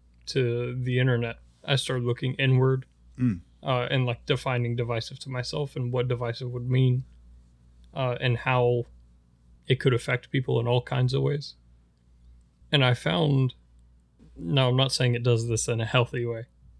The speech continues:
Speaker 1: I, I even think persuasive discourse does this better. But it could help people, well, I, it would force people to realize that everyone is different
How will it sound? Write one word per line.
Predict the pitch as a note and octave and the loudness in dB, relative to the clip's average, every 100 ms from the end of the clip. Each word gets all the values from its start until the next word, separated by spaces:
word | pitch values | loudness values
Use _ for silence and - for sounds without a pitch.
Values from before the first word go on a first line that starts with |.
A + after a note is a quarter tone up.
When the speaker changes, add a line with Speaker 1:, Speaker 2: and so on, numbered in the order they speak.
| - | -6
Speaker 1:
I, | C#3+ - | -6 -6
I | D3+ C#3 | -2 4
even | C#3 D#3 D3 C3 | 6 6 6 6
think | C#3+ B2 - | 6 2 0
persuasive | B2 - C3+ A#2 - A#2 A2 _ _ - _ D#3+ D3+ | -4 -2 0 0 -2 -10 -12 _ _ -20 _ -6 2
discourse | C3 - - A#2+ A2+ | 2 2 -2 -6 -4
does | - C3 A#2 | -4 -2 -2
this | - - | -6 -18
better. | - C#3 A#2+ A2 - - _ _ _ - _ _ _ - - _ _ - - | -4 0 0 -2 -10 -20 _ _ _ -20 _ _ _ -20 -20 _ _ -18 -2
But | C3 B2+ A#2 B2 - - - | 4 6 4 0 -16 -20 -4
it | D3 C3+ - - - | 0 0 -2 -20 -18
could | - - F3 E3 | -10 0 2 4
help | C3+ C#3 - | 4 4 0
people, | - C#3+ C3+ B2+ A#2 G#2+ _ _ _ - - _ _ - | -2 -2 0 -2 0 -4 _ _ _ -20 -20 _ _ -10
well, | C#3 A#2+ | -6 -4
I, | B2 - | -6 -6
it | D3 C#3 | -4 0
would | C3 B2+ | 2 2
force | - D3 C3 | 2 2 2
people | - C3+ B2+ | 2 -2 0
to | B2 | -4
realize | B2 A#2 A2 A2 - | -2 -2 -2 -6 -8
that | - - _ _ _ - - | -10 -12 _ _ _ -20 0
everyone | C#3+ B2+ B2+ A#2+ A2+ | 2 6 4 4 0
is | A2 - - _ | -2 -6 -12 _
different | C#3 B2+ B2 | -4 -4 -8